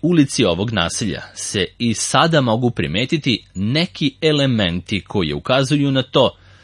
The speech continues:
da je ovde bila glavna čaršija i trgovački centar. Tu se danas nalazi Zavičajni muzej Grocke,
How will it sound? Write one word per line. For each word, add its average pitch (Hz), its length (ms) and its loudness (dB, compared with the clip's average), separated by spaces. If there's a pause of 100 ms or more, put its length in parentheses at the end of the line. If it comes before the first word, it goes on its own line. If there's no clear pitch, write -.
(120)
da 98 160 -2
je 82 340 0
ovde 143 360 2
bila 135 300 2
glavna 123 580 2
čaršija 127 640 2 (140)
i 127 280 2
trgovački 80 640 -4
centar. 120 460 -2 (800)
Tu 123 180 2
se - 180 -4
danas 120 500 0
nalazi 139 540 2 (420)
Zavičajni 123 680 2
muzej 110 360 2
Grocke, 123 480 0